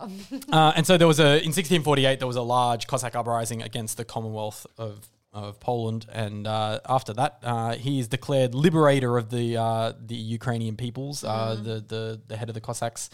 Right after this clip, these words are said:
Speaker 1: Mm-hmm.
Speaker 2: um, Bo-, uh, Bohdan Kam-, Khmelnytsky. Kam-, Kam-, Khmelnytsky.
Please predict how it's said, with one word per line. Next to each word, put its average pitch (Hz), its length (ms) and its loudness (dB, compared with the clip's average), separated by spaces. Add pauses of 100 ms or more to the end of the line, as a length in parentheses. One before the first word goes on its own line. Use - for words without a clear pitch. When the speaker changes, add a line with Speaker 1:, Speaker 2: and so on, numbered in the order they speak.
Speaker 1:
Mm-hmm. 202 380 -10
Speaker 2:
um, 110 300 -2
Bo-, 117 160 -6
uh, 113 220 -8
Bohdan 113 880 -4
Kam-, 113 240 -14
Khmelnytsky. 113 1120 -14 (240)
Kam-, - 200 -14
Kam-, 113 200 -8
Khmelnytsky. 117 1160 -10